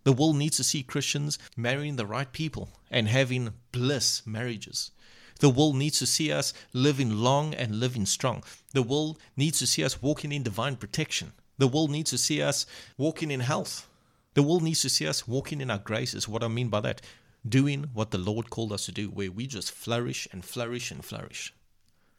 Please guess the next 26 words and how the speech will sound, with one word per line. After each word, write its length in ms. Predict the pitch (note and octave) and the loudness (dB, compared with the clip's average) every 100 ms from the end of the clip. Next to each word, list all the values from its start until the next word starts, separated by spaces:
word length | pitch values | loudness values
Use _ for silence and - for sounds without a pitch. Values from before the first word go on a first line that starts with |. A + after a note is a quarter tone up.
| _ - | _ 4
Don't 420 | A#2+ D#3+ D#3 - - | 6 6 4 -4 -8
live 440 | G#2 A#2+ B2+ C3 - | -2 0 0 -2 -14
for 280 | - - A2+ | -8 -4 0
yourself. 600 | G#2 - - D3+ - - _ _ _ _ _ _ _ _ _ _ _ _ _ _ B2+ | 0 -2 -4 -6 -14 -20 _ _ _ _ _ _ _ _ _ _ _ _ _ _ 2
Live 240 | A#2+ C3+ | 4 4
for 180 | - A#2+ | 2 0
the 60 | |
next 260 | G2 G#2 - | 0 -2 -4
person. 340 | - - - - _ _ _ _ _ _ | -12 -14 -16 -18 _ _ _ _ _ _
Jesus 400 | - C3 B2 G#2 | 2 4 4 2
died 280 | - A2 C#3+ | 2 0 0
for 120 | - | -2
all 120 | D3+ | -2
of 80 | C3+ | -2
us. 320 | - - - - _ _ _ _ _ _ | -4 -6 -10 -16 _ _ _ _ _ _
Now 140 | A#2+ | 2
we 120 | A2+ C3 | 4 2
should 200 | C3+ G#2+ | 2 0
be 100 | G2 | 0
living 300 | G2+ A#2 A#2 | 0 -4 -4
for 160 | A2 | -4
everyone 340 | G#2 A2+ G#2 G#2+ | -2 -2 -2 -6
else. 380 | - - - _ _ | -8 -14 -16 _ _
Praise 380 | - A2+ A#2+ - | 0 0 0 -4
the 80 | D#2 | -6
Lord. 380 | E2+ A2 B2 | -6 -6 -10